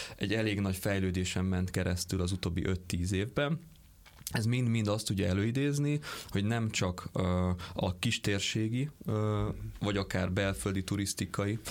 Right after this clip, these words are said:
látogatószám fog nőni, hanem a kereskedelmi kapcsolatok is fel tudnak élénkülni, ami ugye magával hozza azt, hogy akár patrióta szemlélettel, ö,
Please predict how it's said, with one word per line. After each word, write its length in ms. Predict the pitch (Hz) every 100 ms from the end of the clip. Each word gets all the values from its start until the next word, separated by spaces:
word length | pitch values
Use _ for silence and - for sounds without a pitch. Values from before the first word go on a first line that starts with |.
| - -
látogatószám 840 | 107 110 123 123 135 131 139 127
fog 200 | 131 131
nőni, 340 | 131 127 131 131 - -
hanem 480 | - 135 101 120 151
a 120 | -
kereskedelmi 640 | 127 110 98 - 95 92 95
kapcsolatok 580 | 107 - - 87 98
is 100 | 92 -
fel 260 | 85 82
tudnak 340 | - 85 85 -
élénkülni, 800 | 87 90 92 - 110 120 135 143 - 117
ami 400 | - 110 127 135 - - -
ugye 220 | 117 120
magával 460 | 110 95 92 95
hozza 400 | 101 101 101 90 107
azt, 340 | 120 - -
hogy 240 | - 101 101
akár 360 | 110 - 95 -
patrióta 500 | 104 - 90 90 87
szemlélettel, 840 | 98 92 90 87 87 85 92 87
ö, 440 | - 95 92 95